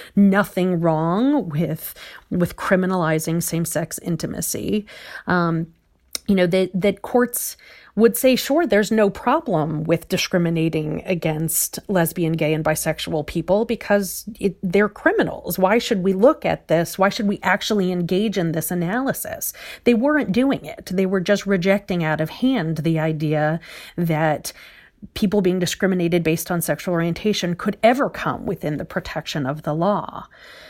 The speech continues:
But when the jurisprudence on a, at a constitutional level started to change, when Lawrence versus Texas came down in two thousand three, and the Supreme Court made clear that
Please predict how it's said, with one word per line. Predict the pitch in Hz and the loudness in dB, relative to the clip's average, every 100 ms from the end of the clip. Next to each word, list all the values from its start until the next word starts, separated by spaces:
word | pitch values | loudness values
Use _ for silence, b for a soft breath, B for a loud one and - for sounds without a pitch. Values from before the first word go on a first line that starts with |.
| B B B | B B B
But | 180 214 208 - - | 4 4 4 -6 0
when | 202 233 269 277 226 | 4 6 6 6 8
the | 214 202 - | 8 8 6
jurisprudence | 180 240 262 262 - 214 190 190 175 - 214 | 2 4 4 4 -2 -2 0 0 0 -2 0
on | 196 | 2
a, | 196 - | 0 0
at | 233 | 2
a | 220 | 2
constitutional | - 240 - 202 - - 370 - 233 160 143 | 2 0 0 -2 -2 0 0 2 2 2 2
level | 143 - 151 | -2 -2 -6
started | - 156 147 156 | -4 -4 -4 -4
to | 175 | -4
change, | 147 - 147 - - - - - B B B | -4 -4 -6 -8 -12 -10 -10 -12 B B B
when | 196 185 190 | 2 4 4
Lawrence | 185 190 196 - | 2 2 0 0
versus | 202 175 220 - | 0 2 -2 -2
Texas | - 294 - 151 - | 0 0 0 -2 -4
came | - 160 151 | -4 -4 -4
down | 147 135 147 | -4 -4 -4
in | 160 | -4
two | - 214 | -2 -4
thousand | 202 190 175 190 170 | -2 -2 0 -2 -2
three, | 247 254 165 | -2 0 0
and | 151 160 | -2 -2
the | |
Supreme | 165 175 - 185 175 | -4 -6 -4 -4 -2
Court | 185 180 | -2 -2
made | 196 180 165 | -2 -4 -4
clear | - 202 196 160 165 175 B B B B | -6 0 2 2 0 -2 B B B B
that | 185 175 170 165 165 | -2 0 2 2 0